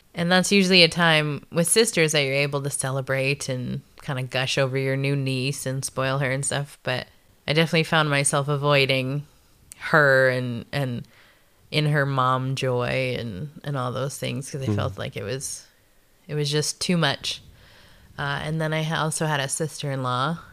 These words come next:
Speaker 1: who, the Miles's wife, who had invited us over, she also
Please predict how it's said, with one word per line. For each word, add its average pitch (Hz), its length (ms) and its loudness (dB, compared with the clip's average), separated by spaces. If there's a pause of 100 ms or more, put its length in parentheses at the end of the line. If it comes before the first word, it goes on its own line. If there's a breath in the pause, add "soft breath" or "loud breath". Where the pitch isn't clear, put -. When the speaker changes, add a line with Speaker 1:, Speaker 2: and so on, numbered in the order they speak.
(120)
Speaker 1:
who, 143 280 -2
the 135 340 -2 (300)
Miles's 151 480 0
wife, - 200 -6
who 143 100 -6
had 131 80 -2
invited 131 420 -8
us - 100 -8
over, 131 160 -4
she - 180 0
also 151 420 2